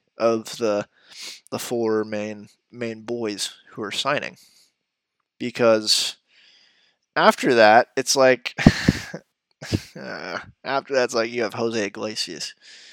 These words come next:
Aledmus Diaz, Elvis Andrus,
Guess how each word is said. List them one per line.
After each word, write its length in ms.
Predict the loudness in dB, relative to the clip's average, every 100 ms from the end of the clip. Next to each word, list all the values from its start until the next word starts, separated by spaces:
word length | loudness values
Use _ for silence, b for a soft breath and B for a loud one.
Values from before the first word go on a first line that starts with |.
| B B B
Aledmus 640 | 2 6 6 6 0 -4 -6
Diaz, 1000 | -6 -6 -6 -6 -10 -12 -8 -2 -2 -2 _ _ b b b b _ 4
Elvis 400 | 4 4 -2 -2
Andrus, 1300 | -4 -6 -12 -14 -14 -14 -16 -20 -20 -20 -16 -16